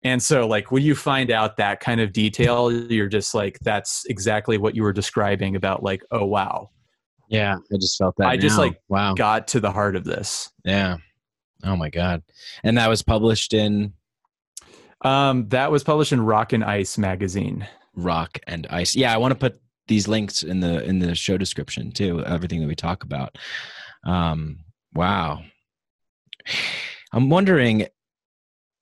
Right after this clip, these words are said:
Speaker 2: you know, throughout your journalism career and, and, and these characters and these stories and uncovering these pieces,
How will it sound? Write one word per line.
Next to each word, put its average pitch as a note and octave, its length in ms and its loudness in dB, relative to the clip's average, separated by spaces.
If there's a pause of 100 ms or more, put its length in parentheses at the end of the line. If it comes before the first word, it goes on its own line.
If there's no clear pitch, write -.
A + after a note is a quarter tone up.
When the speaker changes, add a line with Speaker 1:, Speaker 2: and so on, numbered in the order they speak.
(440)
Speaker 2:
you F2+ 260 0
know, A#2+ 120 6
throughout C#3 680 4
your B2 460 4 (1040)
journalism A#2+ 540 2
career A#2 540 2
and, G2 240 0
and, G#2 160 -2
and G2+ 680 -2
these G2 260 -2
characters B2+ 560 2
and F#2+ 100 -2
these F#2 120 -2
stories A#2+ 500 2
and F2+ 140 0
uncovering A2 580 2
these G2 160 0
pieces, A2+ 600 0